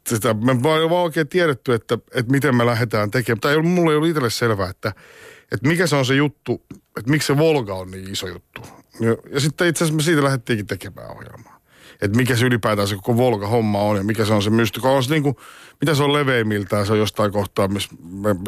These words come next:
yhdeksäntoista kilometriä leveä joki. Jos vertaa tuohon Vantaan puroon, mikä meillä menee tossa, niin se on ihan niinku, että onhan se, onhan se niinku, ja siellä on niinku, siihen liittyy paljon niinku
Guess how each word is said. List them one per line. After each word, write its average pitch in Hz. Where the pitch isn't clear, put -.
yhdeksäntoista 117
kilometriä 85
leveä 98
joki. -
Jos 110
vertaa 107
tuohon 104
Vantaan 104
puroon, 98
mikä 95
meillä 95
menee 95
tossa, 104
niin 101
se 110
on 113
ihan 117
niinku, 113
että 113
onhan 127
se, 123
onhan 135
se 120
niinku, 131
ja 127
siellä 135
on 131
niinku, 139
siihen 151
liittyy 147
paljon 135
niinku 110